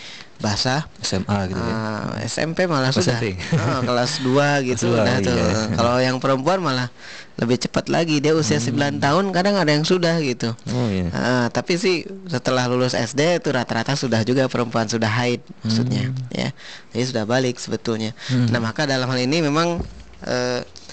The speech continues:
Speaker 1: ada bukan kekecualian ya, <laughs> apa namanya istilahnya,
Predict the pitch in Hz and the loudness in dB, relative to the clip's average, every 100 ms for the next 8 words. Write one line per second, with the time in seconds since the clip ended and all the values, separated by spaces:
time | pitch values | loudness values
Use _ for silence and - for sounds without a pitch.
0 | - - - 120 117 117 113 113 - - | -20 -20 -6 -4 0 2 2 2 0 -6
1 | - - - - - - - - - - | -18 -20 -20 -20 -20 -20 -20 -20 -20 -20
2 | - - - 135 123 110 110 110 107 120 | -20 -20 -16 -8 -2 -2 -2 -4 -2 -2
3 | 120 117 120 120 147 120 107 117 160 135 | -2 0 2 4 2 2 0 0 2 0
4 | 180 147 135 131 147 139 139 131 139 160 | 0 -2 0 0 0 0 0 0 0 -2